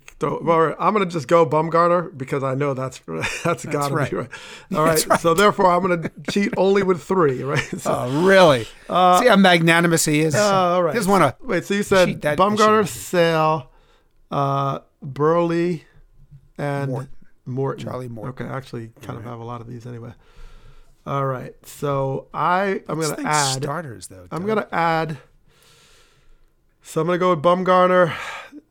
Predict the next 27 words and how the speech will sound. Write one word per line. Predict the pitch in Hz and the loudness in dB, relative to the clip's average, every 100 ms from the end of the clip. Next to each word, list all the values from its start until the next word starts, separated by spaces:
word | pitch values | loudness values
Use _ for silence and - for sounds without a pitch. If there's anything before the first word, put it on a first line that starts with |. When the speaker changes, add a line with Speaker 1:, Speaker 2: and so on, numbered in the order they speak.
| _ | _
Speaker 1:
How | 170 | -8
about | 214 147 135 - | -6 -6 -8 -6
Derek, | 170 185 - 247 151 | -4 -2 -6 -10 -6
Derek | 160 190 190 | -2 0 -2
Lowe? | 127 131 156 190 214 | -4 -2 0 2 2
Didn't | 165 214 | 0 -2
he | 226 | -2
throw, | - 196 214 | -2 -2 0
like, | 190 147 - | 0 -2 -6
fifty | - 190 208 | -6 -6 -8
games | 175 160 175 196 156 | -6 -4 -4 -6 -6
in | 160 | -8
the | 143 | -6
World | 160 160 | -4 -4
Series? | 160 170 196 175 - - - 123 - | -6 -6 -6 -8 -14 -12 -8 -8 0
So | 226 165 | 0 2
I'm | 190 | 2
gonna | 214 | 2
throw | 208 196 | 4 2
<laughs> | |
Derek | 139 160 175 180 | 2 0 -2 -2
Lowe | 160 160 156 | -2 0 0
in | 156 | -2
there. | 151 147 147 - _ _ _ _ _ _ _ - | -2 -4 -6 -10 _ _ _ _ _ _ _ -8
I'm | 170 | -4
gonna | 180 | -4
say, | 170 180 165 156 151 | 0 0 2 0 -2